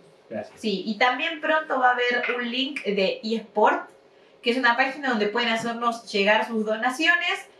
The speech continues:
Speaker 2: para el que quiera contribuir con la causa, con la Virgo Cueva, ¿eh? Porque nosotros no estamos ganando un mango,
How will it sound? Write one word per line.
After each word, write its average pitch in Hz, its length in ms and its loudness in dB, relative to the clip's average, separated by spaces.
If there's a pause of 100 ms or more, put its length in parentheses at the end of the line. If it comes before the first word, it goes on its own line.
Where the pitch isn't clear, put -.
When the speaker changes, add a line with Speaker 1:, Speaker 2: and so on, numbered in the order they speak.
(120)
Speaker 2:
para 285 260 4
el 233 60 -2
que 226 120 -6
quiera 254 240 2
contribuir 202 540 -2
con 208 180 4
la 196 160 4
causa, 233 460 0
con 185 160 -2
la 180 140 2
Virgo 180 320 -2
Cueva, 170 500 2
¿eh? 226 240 2
Porque 190 480 -2
nosotros 254 420 -2
no 240 120 -4
estamos 254 340 0
ganando 247 320 -2
un 240 140 -10
mango, 285 480 0